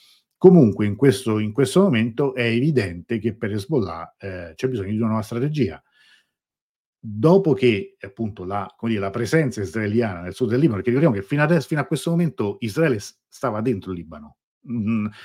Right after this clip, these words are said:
cioè, que-, questa è una cosa che, che, che forse non, non, non è chiara a tanti commentatori nostrani. Cioè, quando noi parliamo dei territori occupati, eh, in, in, in, in Palestina, no?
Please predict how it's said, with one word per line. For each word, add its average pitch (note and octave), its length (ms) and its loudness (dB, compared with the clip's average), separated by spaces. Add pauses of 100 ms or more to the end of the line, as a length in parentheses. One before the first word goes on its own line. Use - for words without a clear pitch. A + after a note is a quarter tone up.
(120)
cioè, C#3+ 200 -6
que-, G3 320 -2
questa F#3+ 240 0
è - 20 2
una B2+ 120 -2
cosa A#2+ 200 -2
che, A2 260 -4
che, A2+ 400 -8
che - 120 -6
forse - 300 -6
non, A2 460 -4
non, C3 200 -6
non D#3+ 160 -4
è D3+ 80 -4
chiara A#2+ 220 -4
a G#2 40 -10
tanti G#2+ 240 -10
commentatori G#2+ 680 -6
nostrani. F#2+ 540 -10 (300)
Cioè, C3 140 -4
quando G#3 200 2
noi D3 100 2
parliamo A#2+ 320 -2
dei G#2+ 160 -4
territori G#2+ 360 -6
occupati, F#2+ 760 -8
eh, F#2+ 360 -10
in, F#2+ 200 -12
in, G#2+ 180 -8 (140)
in, A2 260 -6
in A2+ 200 -4
Palestina, F#2 640 -8
no? C3 240 -8